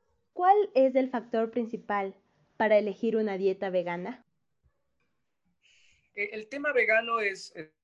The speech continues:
Speaker 2: un tema, eh, muy personal mío, porque, eh,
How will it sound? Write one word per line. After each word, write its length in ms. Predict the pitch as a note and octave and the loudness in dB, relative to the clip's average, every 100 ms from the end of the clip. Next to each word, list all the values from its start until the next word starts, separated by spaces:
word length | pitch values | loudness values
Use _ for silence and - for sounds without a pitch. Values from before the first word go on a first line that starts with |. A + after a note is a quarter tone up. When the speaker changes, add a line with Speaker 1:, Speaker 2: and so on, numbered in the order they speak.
| _ _ | _ _
Speaker 2:
un 120 | F#3 | -14
tema, 600 | F3 F3+ F#3 D#3+ C3 A2 _ _ | -10 -8 -4 -2 -2 -4 _ _
eh, 60 | - A#2 _ _ | -20 _ _ _
muy 220 | - D3 E3 | -18 -14 -4
personal 520 | E3 - B2 B2 C3 | -4 -4 -10 -10 -10
mío, 320 | B2+ B2 B2 _ _ _ _ _ _ _ _ _ | -12 -14 -16 _ _ _ _ _ _ _ _ _
porque, 1120 | - B2+ B2+ - C3 B2+ B2+ B2 B2 B2 - _ | -14 -14 -12 -6 -4 -2 -4 -4 -4 -8 -14 _
eh, 240 | G#2 - | -20 -20